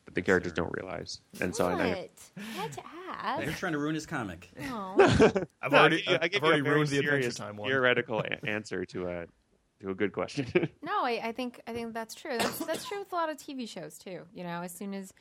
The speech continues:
Speaker 3: as soon as the, the tension between two characters is over because they get together, show's over.
Speaker 4: It was kind of what ruined Frasier for me when Daphne and
Speaker 3: Yeah.
Speaker 4: Niles finally got together. <laughs>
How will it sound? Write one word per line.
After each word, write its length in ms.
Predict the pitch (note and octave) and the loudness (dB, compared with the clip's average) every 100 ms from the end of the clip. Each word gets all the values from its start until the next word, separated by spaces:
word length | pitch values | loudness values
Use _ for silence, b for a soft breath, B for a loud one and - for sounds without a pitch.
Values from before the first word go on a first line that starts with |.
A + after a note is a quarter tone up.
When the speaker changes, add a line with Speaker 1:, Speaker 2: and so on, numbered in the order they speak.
| b b G3 | b b -14
Speaker 3:
as 80 | |
soon 100 | - G3+ | -8 -8
as 100 | G3 | -6
the, 320 | G#3 G3+ G3 - | -4 -4 -6 -12
the 80 | F3+ | -20
tension 560 | - G#3+ A3 A3 F#3+ | -14 -10 -8 -10 -10
between 420 | F3+ F3+ G3 F#3+ | -12 -12 -10 -8
two 160 | F#3+ G#3 | -8 -12
characters 720 | G3 G3 F#3+ F#3 F#3 E3+ F3 - b b b | -8 -8 -6 -8 -8 -10 -14 -20 b b b
is 120 | G3+ G3 | -12 -8
over 220 | G3 G3 | -6 -8
because 320 | F3+ F3+ F#3+ | -10 -12 -10
they 160 | F3 E3+ | -8 -10
get 260 | E3 G3 | -10 -12
together, 540 | F#3+ F#3 G#3 F#3+ E3+ F3 | -10 -6 -4 -2 -4 -6
show's 280 | - A#3+ A3+ | -10 -12 -8
over. 400 | G#3 F#3 F3+ E3 - | -8 -6 -8 -10 -10
Speaker 4:
It 80 | |
was 100 | - | -10
kind 140 | - D3 | -4 0
of 60 | |
what 100 | F3 B2+ | 0 0
ruined 180 | B2 A#2 | -2 -4
Frasier 400 | A#2 C3+ A#2+ B2 | -4 -4 -6 -12
for 200 | G2 F#2 | -14 -14
me 100 | - | -16
when 180 | - A2+ | -18 -16
Daphne 340 | G2 F#2+ A#2 F#2 | -10 -10 -8 -10
and 100 | F#2+ | -8
Speaker 3:
Yeah. 60 | |
Speaker 4:
Niles 240 | F#2+ F#2 - | -6 -6 -8
finally 280 | F2+ E2 | -12 -12
got 120 | E2 - | -14 -14
together. 340 | G2 G2+ - | -14 -14 -14
<laughs> 60 | - | -16